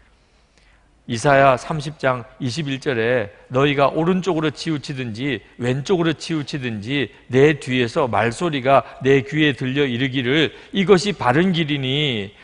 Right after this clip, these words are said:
너희는 이리로 가라." 할 것이며, 이 양떼들을 몰 때 목자가 양떼들이 앞쪽으로 쭉 많이 가 있을 때, 근데 양떼들이 길을 잃어버리고 전혀 다른 쪽으로 이렇게 갈 때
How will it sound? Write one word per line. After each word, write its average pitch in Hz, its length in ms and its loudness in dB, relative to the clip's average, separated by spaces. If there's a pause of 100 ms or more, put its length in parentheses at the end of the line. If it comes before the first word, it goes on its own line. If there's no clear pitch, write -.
(100)
너희는 135 460 0
이리로 190 320 4
가라." 143 280 2
할 135 160 -6
것이며, 107 680 -8 (1300)
이 151 140 -2
양떼들을 175 920 0
몰 139 220 2
때 180 160 2
목자가 143 1080 2
양떼들이 151 520 0
앞쪽으로 175 460 0
쭉 165 260 -8
많이 139 300 -2
가 139 200 0
있을 147 260 -2
때, 117 280 -4
근데 185 300 0
양떼들이 165 520 -2
길을 202 480 -2 (320)
잃어버리고 165 960 4 (300)
전혀 196 360 4
다른 165 360 0
쪽으로 170 240 -2
이렇게 143 160 -2
갈 117 280 -6
때 110 320 -4